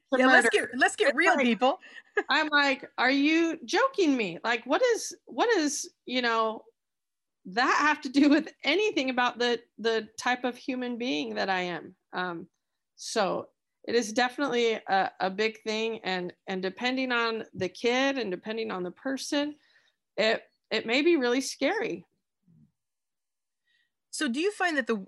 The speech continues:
Speaker 2: the sporting world is more accepting, or do you find it just as terrifying, judgmental as being, as I say, I always hate to say the normal world, but I
Speaker 1: Yeah.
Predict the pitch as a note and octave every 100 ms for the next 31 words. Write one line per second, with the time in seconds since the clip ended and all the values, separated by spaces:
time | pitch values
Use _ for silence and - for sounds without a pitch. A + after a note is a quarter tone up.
0 | _ F#3+ G3 - - G3+ A3+ G#3 G#3 F#3+
1 | E3+ F#3+ F#3 F#3+ F#3 - _ _ _ _
2 | _ _ _ G#3 - - F#3+ - C4+ D#4+
3 | - _ _ _ _ G3+ G3 F#3+ G3 -
4 | G3+ G3 F#3+ - - G3 G3 - F#3 F3
5 | E3+ D#3+ - _ _ _ _ F#3+ A3+ G#3+
6 | G#3+ G3+ F#3+ F3 F#3+ F3+ G3 F3+ F3 E3+
7 | E3+ E3 E3 D#3+ - - F3 G3 F3+ F3
8 | F#3+ E3 F3 - G3+ G3+ G3+ F3+ - F#3
9 | - - D#3+ E3 F#3+ G3+ F#3+ E3+ D#3 D#3+
10 | D#3 E3 _ - - _ G#3+ G3+ F#3